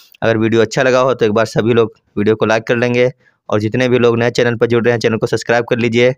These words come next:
क्योंकि आपके लिए बहुत बड़ी प्लेलिस्ट बन चुकी है जहाँ से क्वेश्चन आने की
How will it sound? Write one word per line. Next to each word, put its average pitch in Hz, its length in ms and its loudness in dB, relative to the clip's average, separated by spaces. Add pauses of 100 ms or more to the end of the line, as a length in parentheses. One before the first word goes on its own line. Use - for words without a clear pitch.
(480)
क्योंकि 117 220 0
आपके 120 300 0
लिए 127 120 2
बहुत 120 300 0 (100)
बड़ी 117 280 2
प्लेलिस्ट 120 360 0
बन 120 140 0
चुकी 113 200 -2
है 123 100 4
जहाँ 117 180 0
से 123 120 -4
क्वेश्चन 117 320 -2
आने 117 180 0
की 117 160 -4